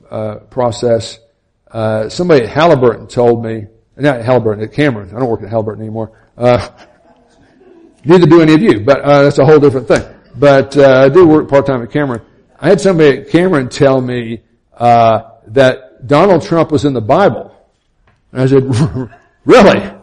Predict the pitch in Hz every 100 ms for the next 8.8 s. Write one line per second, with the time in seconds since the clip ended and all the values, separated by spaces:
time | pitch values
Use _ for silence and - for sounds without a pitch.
0 | _ _ _ _ _ _ _ 123 131 127
1 | 120 135 151 - 151 170 262 139 117 -
2 | 139 165 160 - 185 151 139 175 170 156
3 | 165 185 127 113 _ - 139 - - 170
4 | 190 - - _ _ _ - 175 175 190
5 | 220 226 101 107 _ _ _ _ _ -
6 | - _ _ _ _ _ _ _ _ _
7 | _ _ _ _ _ - - 127 120 -
8 | 165 127 - - 190 107 107